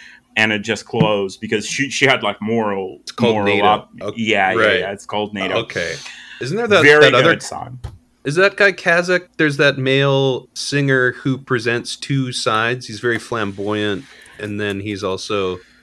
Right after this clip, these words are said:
Speaker 2: he wears a suit on all his album covers, and then he's, like, in Speedos. This is some
Speaker 1: Vitas?
Speaker 2: Russian probably. I assume there's only one guy <laughs> like this where he's, like,
Speaker 1: Vitas, there's Shaman.
Speaker 2: shaking his shit. Okay, yeah, I think it's Shaman, yeah. Like a
Speaker 1: Yeah,
Speaker 2: Mediterranean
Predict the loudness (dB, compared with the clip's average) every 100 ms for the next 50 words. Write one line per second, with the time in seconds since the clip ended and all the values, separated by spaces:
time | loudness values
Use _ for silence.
0 | _ 2 2 2 -4 -4 -2 0 0 0
1 | 0 0 0 -2 -6 -4 -2 -2 -6 -6
2 | -6 -6 -6 -8 -8 -12 -14 -12 -8 -6
3 | -6 -8 -14 _ -20 _ -12 _ -10 -8
4 | -4 -2 0 2 4 6 4 2 -4 -8
5 | -12 -20 -20 _ _ _ 2 4 4 2
6 | -2 -6 -2 2 2 0 -2 0 0 0
7 | -2 -2 -2 0 -2 -4 -20 -8 -8 _
8 | -8 -6 -4 -4 -2 -2 -2 0 2 2
9 | 0 -2 -2 -4 -4 0 2 2 -2 -6
10 | -8 -6 0 2 4 6 6 6 2 -2
11 | -4 -4 -6 -6 _ 0 2 2 0 4
12 | 4 4 0 -2 -4 -2 -2 -4 -4 -6
13 | -6 -10 -14 -10 -2 4 4 4 2 2
14 | 0 2 2 0 -4 -8